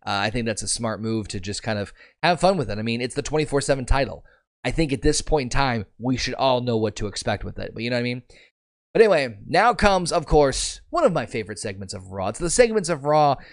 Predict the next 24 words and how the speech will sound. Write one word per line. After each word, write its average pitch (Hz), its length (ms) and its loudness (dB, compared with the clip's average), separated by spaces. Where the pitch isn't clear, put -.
It's, 135 240 -4
it's 127 160 -8
this - 240 -2
particular 151 480 -2
show 147 300 4
on 123 160 2
Monday 127 160 0
Night 110 160 0
Raw 107 340 4
that 131 80 4
always 135 160 4
puts 117 160 -6
a 113 60 -6
smile 117 320 -2
on 110 40 -2
my 104 120 -4
face. 104 200 -8
We're 170 60 -10
talking, 175 220 -2
of - 80 -6
course, - 420 -4
the 185 60 -6
Firefly 98 960 -6
Funhouse. 95 760 -8